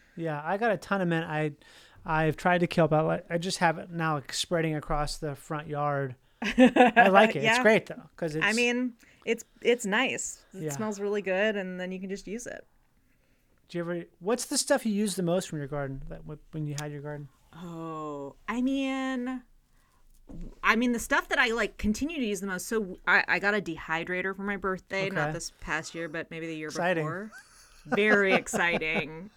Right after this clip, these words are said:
Speaker 2: real
Speaker 1: Yeah.
Speaker 2: game changer. Um, and so I, like,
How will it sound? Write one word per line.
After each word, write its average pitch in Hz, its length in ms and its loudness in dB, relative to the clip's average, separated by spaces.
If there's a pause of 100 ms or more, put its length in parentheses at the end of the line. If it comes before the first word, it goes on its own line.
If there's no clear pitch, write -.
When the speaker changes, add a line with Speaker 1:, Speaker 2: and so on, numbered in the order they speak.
(300)
Speaker 2:
real 214 240 4
Speaker 1:
Yeah. 254 220 8
Speaker 2:
game 185 80 4
changer. 160 640 -2 (480)
Um, 175 500 6 (100)
and 185 360 6
so 180 440 0
I, 196 380 2
like, 175 320 -6